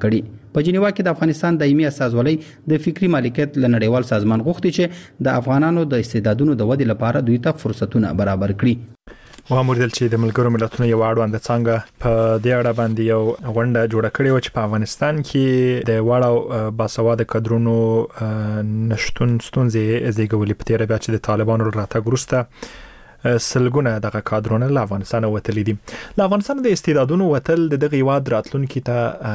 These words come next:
Speaker 2: څومره زیان پېښوي او څومره یې راتلونکی ګواښي؟ زموږ همکار محمد خاطر پردیس،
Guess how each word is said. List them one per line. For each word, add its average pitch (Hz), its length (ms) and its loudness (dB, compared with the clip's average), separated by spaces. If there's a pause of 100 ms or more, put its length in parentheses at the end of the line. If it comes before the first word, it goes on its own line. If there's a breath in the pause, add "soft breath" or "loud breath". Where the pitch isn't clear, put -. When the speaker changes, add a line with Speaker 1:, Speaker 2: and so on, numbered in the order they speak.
(240)
Speaker 2:
څومره 139 360 0
زیان 131 260 0
پېښوي 117 340 0
او 107 140 -2
څومره 143 320 0
یې 110 320 -6
راتلونکی 113 440 0
ګواښي؟ 110 300 -2 (300)
زموږ 120 240 0
همکار 117 360 -2
محمد 107 280 -2
خاطر 110 260 -2
پردیس، 113 480 0